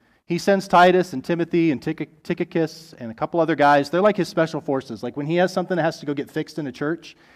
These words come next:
these are the guys that he sends when he can't go himself. So here we have a letter to Titus, who's supposed to go to Crete. In fact, he's been left in Crete because there's work to do. The gospel has gone there.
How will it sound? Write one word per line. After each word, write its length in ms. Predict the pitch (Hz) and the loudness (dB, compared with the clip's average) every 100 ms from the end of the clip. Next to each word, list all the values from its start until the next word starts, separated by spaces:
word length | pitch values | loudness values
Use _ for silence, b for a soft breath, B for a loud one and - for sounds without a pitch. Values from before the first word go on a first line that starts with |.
| b b | b b
these 160 | 156 175 | -2 0
are 60 | 196 | 2
the 100 | 180 | 6
guys 320 | 175 160 147 | 8 8 6
that 120 | 143 | 0
he 80 | 147 | -6
sends 380 | - 165 135 120 | -2 -2 -2 -6
when 100 | 120 | -8
he 100 | 131 | -8
can't 200 | 135 123 | -8 -8
go 100 | 131 | -10
himself. 500 | 117 127 104 - _ _ b b b b b b | -10 -12 -14 -18 _ _ b b b b b b
So 120 | - 165 | -2 4
here 140 | 220 | 6
we 120 | 240 | 8
have 280 | 220 202 208 | 10 10 8
a 40 | |
letter 300 | 165 175 208 | 8 8 8
to 120 | 214 220 | 4 0
Titus, 500 | 196 190 185 208 - | 6 6 6 2 -2
who's 160 | 185 | -6
supposed 380 | - 170 190 185 | -4 0 0 2
to 60 | 185 | 2
go 180 | 180 180 | 4 4
to 80 | |
Crete. 540 | 180 - 220 196 196 175 | 0 -2 0 0 0 -6
In 80 | 151 | -2
fact, 220 | 165 165 | 0 0
he's 140 | 165 | -4
been 160 | 165 160 | 0 6
left 240 | 185 202 | 6 6
in 120 | 180 | 0
Crete 300 | 170 170 165 | -2 0 0
because 300 | 156 151 165 | 0 -2 0
there's 220 | 147 170 147 | 2 0 0
work 380 | 139 185 202 | 2 2 2
to 100 | - | -2
do. 320 | 160 175 110 95 | 0 2 2 -4
The 100 | 135 | 4
gospel 400 | 156 180 202 185 | 6 6 4 2
has 140 | 165 | 4
gone 260 | 175 185 196 | 6 6 6
there. 300 | 196 208 | 6 4